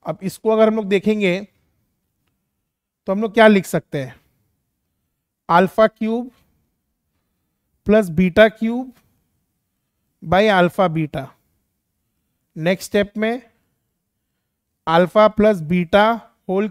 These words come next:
cube minus three alpha beta into alpha plus beta by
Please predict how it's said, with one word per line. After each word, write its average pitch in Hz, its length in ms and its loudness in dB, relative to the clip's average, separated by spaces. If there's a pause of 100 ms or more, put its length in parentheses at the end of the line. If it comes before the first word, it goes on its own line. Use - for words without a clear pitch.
cube 226 300 -6 (920)
minus 185 580 -2
three 214 180 0 (100)
alpha 202 300 2
beta 214 380 0 (1120)
into 202 360 -4
alpha 180 380 0
plus 202 300 2 (120)
beta 185 320 2 (1300)
by 165 280 -4